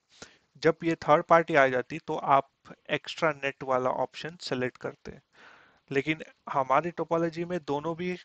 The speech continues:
कौन manage कर रहे हैं? आप खुद ही manage कर रहे हैं, और ये एक ही organization को assign होके है,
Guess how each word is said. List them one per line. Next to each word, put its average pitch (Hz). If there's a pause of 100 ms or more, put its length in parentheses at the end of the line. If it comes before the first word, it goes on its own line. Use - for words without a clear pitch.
कौन 160
manage 160
कर 165
रहे 170
हैं? 151
आप - (100)
खुद 151
ही 156
manage 127
कर 135
रहे 180
हैं, 202 (480)
और 170
ये 202
एक 175
ही 214
organization 127
को 180 (1600)
assign 135
होके 120
है, 127